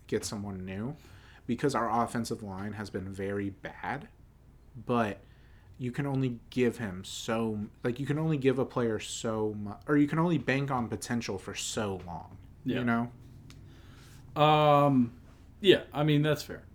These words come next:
Speaker 1: Yeah.
Speaker 2: But anyway, moving on to another running back that got signed. Uh, Ezekiel Elliott was signed to the New England Patriots. And here is my hot take, if you will.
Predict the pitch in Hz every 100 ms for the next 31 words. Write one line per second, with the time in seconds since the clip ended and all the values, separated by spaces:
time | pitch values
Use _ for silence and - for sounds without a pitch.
0 | - - - - - - 196 214 127 -
1 | - - - - - - 165 214 208 175
2 | 170 165 - - - 175 131 170 196 196
3 | 190 180 165 156 143 135 123 123 113 107
4 | - 107 110 135 - - - - - -
5 | 120 120 139 135 226 214 185 190 202 -
6 | 143 - 170 165 160 127 139 147 156 151
7 | 143 156 156 131 110 98 - - - -
8 | - - - - - - - 135 139 -
9 | 202 226 233 233 180 160 156 156 151 139
10 | 170 180 - 131 107 117 - 110 110 117
11 | 170